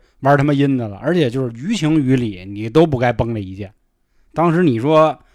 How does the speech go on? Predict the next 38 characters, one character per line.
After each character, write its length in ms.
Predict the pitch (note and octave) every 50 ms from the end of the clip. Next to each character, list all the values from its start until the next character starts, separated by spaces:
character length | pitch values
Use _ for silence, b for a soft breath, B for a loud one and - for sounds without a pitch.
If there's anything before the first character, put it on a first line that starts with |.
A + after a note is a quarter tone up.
| _ _
我 120 | - C3 C#3+
李 120 | C#3 B2 A2
应 300 | A#2+ C3 C3 A2 G2 G2+
老 240 | G#2+ G2+ F#2+ G2+
江 220 | G#2 B2 C3+ C3+ B2+
湖， 360 | A#2 G2+ G2 F#2+ F#2+ G2 F#2+ - _ _ _ _ _ _ _ _ _ _ -
我 140 | A2+ B2+
也 140 | C#3 C3 A2+
是 140 | G#2 A2+ A#2
曾 180 | - - B2 C3
经 100 | C#3 C3+
的 80 | B2
大 140 | G#2+ - A#2
哥， 280 | G#2+ G#2+ A#2+ B2+ B2 A#2 - _ _ _ _ _ _ _ _ _ _
我 100 | - G#2+
寒 240 | - - - A#2 C#3+
碜 100 | D3+ C#3+
不 80 | B2+ A2+
寒 240 | F#2 G#2 G2+ G#2
碜？ 160 | A2 A2 G#2 G2+ - _ _ _ _ _ _ _ _ _ _ _ _ _ _
我 80 | - B2
让 100 | C3+ C#3 C3+ - -
一 40 | -
小 160 | C#3+ - D#3+ - E3 D3
字 120 | C3 C#3+ D3+
辈 80 | D3+
儿 140 | D3+ C#3 C3
的 60 | C#3
暗 200 | C#3+ D3 D3+ C3
算， 300 | B2 D3+ D3 B2+ A2 G#2+ - _ _ _ _ _ _ _ _
关 180 | - E3 E3 D#3+
键 160 | D#3+ D#3 C#3+
是 240 | C3+ C3 B2 A#2+ A#2+ -
按 180 | - C#3 D3 C3
理 100 | A#2 A2+
说 200 | A2 C#3 D3 D3
他 180 | - - D3+
还 300 | D3+ D3+ D3+ D#3 D#3 E3